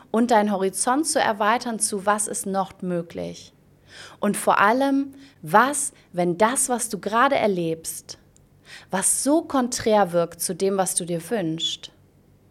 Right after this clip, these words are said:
weil es unangenehm ist und wir es nicht gern unangenehm haben.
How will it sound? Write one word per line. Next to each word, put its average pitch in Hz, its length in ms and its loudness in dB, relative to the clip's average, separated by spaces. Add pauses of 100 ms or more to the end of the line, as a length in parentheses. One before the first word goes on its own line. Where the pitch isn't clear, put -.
(280)
weil 165 80 -8
es 151 100 -8
unangenehm 160 600 -2
ist 160 160 -4
und 160 160 -8
wir 156 80 -4
es 151 120 -6
nicht 165 200 -12
gern 160 340 -6 (240)
unangenehm 156 480 -4
haben. 156 240 -2